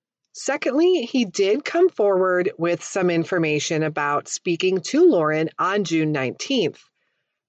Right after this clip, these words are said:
being one of the only other people to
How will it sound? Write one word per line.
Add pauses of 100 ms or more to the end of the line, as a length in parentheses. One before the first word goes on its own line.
being
one
of
the
only (100)
other (480)
people
to